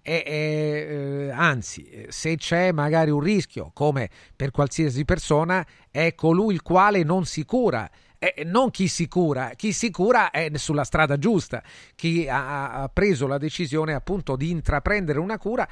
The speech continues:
questo vale per qualunque patologia, a maggior ragione,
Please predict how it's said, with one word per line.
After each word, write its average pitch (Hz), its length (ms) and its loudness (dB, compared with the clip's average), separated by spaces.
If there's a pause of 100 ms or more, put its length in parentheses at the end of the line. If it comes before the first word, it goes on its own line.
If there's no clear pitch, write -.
(160)
questo 123 320 -4
vale 117 300 0
per 101 200 -10
qualunque 135 640 -4
patologia, 101 760 -4 (140)
a 143 140 -2
maggior 131 360 -2
ragione, 135 480 -2